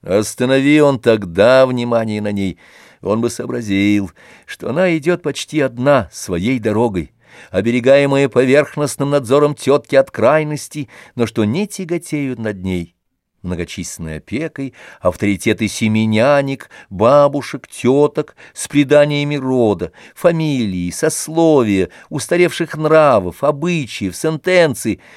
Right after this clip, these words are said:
что не ведут ее насильно по избитой дорожке, что она идет по новой тропе, по которой ей приходилось пробивать свою колею собственным умом, взглядом, чувством.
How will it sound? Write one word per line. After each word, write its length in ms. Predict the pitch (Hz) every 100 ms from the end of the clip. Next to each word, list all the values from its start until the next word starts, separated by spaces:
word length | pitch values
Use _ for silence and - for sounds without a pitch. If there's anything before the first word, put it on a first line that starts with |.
| -
что 240 | - 160
не 140 | 175 185
ведут 340 | 190 185 220
ее 200 | 214 208
насильно 680 | 208 208 - - 220 202 202
по 180 | 202 196
избитой 400 | 156 185 180 175
дорожке, 680 | 160 151 139 107 - 101 - - - -
что 220 | - -
она 280 | 202 208 131
идет 300 | 90 95 -
по 140 | 98
новой 360 | 98 143 98 85
тропе, 640 | - 82 - 107 113 87 _ _ _ _ _
по 80 | -
которой 260 | 98 90 87
ей 100 | 85
приходилось 540 | 87 90 90 90 82
пробивать 540 | - 90 92 90 85
свою 280 | - 90 82
колею 380 | - 85 80 78
собственным 760 | - - 104 151 - - 156 156
умом, 420 | 147 139 120 87 _ _
взглядом, 760 | 80 73 78 78 127 135 110 104
чувством. 640 | - 107 139 - - 110